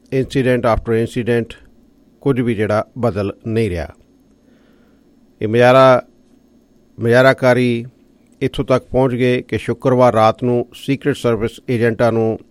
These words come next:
ਰਾਸ਼ਟਰਪਤੀ ਡੋਨਲਡ ਟਰੰਪ ਨੂੰ ਵਾਈਟ ਹਾਊਸ ਦੇ ਵ-,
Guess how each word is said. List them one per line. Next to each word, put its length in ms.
ਰਾਸ਼ਟਰਪਤੀ 800
ਡੋਨਲਡ 420
ਟਰੰਪ 280
ਨੂੰ 360
ਵਾਈਟ 480
ਹਾਊਸ 320
ਦੇ 240
ਵ-, 120